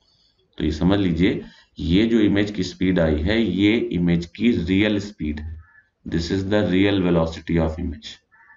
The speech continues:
तो ये जो सॉल्व होकर आई है, ये image की real velocity है, इसको ध्यान रखना है। Real का मतलब क्या हुआ कि अगर ground पे खड़ा हुआ कोई, इसको लिख देते हैं पहले हम, this is real velocity of image।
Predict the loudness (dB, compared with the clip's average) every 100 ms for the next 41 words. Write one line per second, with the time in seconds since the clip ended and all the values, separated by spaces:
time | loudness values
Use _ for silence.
0 | _ _ _ -10 -4 0 0 0 -4 -2
1 | 0 2 0 -2 -2 -2 0 -2 -2 0
2 | -2 -4 -10 _ _ -10 -2 0 2 0
3 | 0 2 2 0 -4 0 2 4 2 2
4 | 0 0 -2 -4 -4 -2 -2 -2 -4 -4
5 | -4 -2 -2 -4 -6 -8 -8 -6 0 2
6 | 2 0 -4 -4 -4 -2 0 0 2 0
7 | -2 -6 -18 -20 -12 -6 -2 0 0 -2
8 | 0 2 2 2 0 -4 -2 0 2 2
9 | 2 2 2 0 -6 _ _ _ _ -8
10 | 0 0 2 2 2 0 0 2 2 2
11 | 2 0 0 -2 -4 -4 -2 0 2 2
12 | 2 2 0 -2 -4 0 2 0 -4 -14
13 | -16 -18